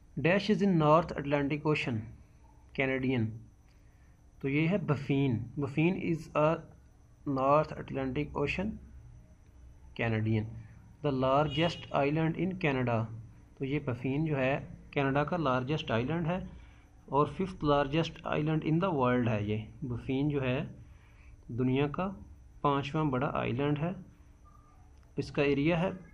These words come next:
पाँच लाख सात हज़ार चार सौ इक्यावन किलोमीटर square। आगे चलते हैं। न्यूजीलैंड is in,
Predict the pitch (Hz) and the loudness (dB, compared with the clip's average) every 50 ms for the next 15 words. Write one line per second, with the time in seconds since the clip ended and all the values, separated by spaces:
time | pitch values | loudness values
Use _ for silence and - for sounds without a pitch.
0 | - - - - - - - - - - - - - 147 147 151 151 - 165 151 | -20 -20 -20 -20 -20 -20 -20 -20 -20 -20 -10 -4 0 2 2 2 2 0 0 0
1 | 143 143 151 180 - - - - - 147 131 131 131 160 147 147 147 151 147 - | 2 4 4 2 2 -2 -8 -4 -2 0 0 0 0 0 2 2 2 2 2 0
2 | 147 139 143 139 139 - - - - - - - - 143 139 147 160 165 - - | 0 2 0 0 -2 -6 -6 -6 -6 -8 -6 -2 0 2 2 2 0 -2 -2 -2
3 | 139 147 151 160 165 202 214 - - - - - - 127 120 113 107 113 - - | 0 0 0 0 0 -2 -4 -8 -10 -14 -10 -4 -2 0 0 0 -2 -4 -6 -12
4 | - - - - - - - - - - - - - - - - - - - - | -16 -20 -20 -20 -20 -20 -20 -20 -20 -20 -20 -20 -20 -20 -20 -20 -20 -20 -20 -20
5 | - - - - - - - - - - - - 131 123 117 123 - - 147 135 | -20 -20 -20 -20 -20 -20 -20 -20 -20 -20 -16 -10 -6 -6 -4 -4 -4 -4 -4 -4
6 | 139 156 151 156 185 - - - - - - - - - - - - - - - | -2 -2 -2 -2 -2 -4 -8 -14 -18 -20 -20 -20 -20 -20 -20 -20 -20 -20 -20 -20
7 | - - - - - - - - - - - - - - - - - - - - | -20 -20 -20 -20 -20 -20 -20 -20 -20 -20 -20 -20 -20 -20 -20 -20 -20 -20 -20 -20
8 | - - - - - - - - - - - - - - - - - - - - | -20 -20 -20 -20 -20 -20 -20 -20 -20 -20 -20 -20 -20 -20 -20 -20 -20 -20 -10 -2
9 | 156 151 139 139 160 190 185 185 180 175 175 170 165 139 135 131 110 | 0 0 2 2 2 4 4 4 4 4 4 4 4 4 2 2 0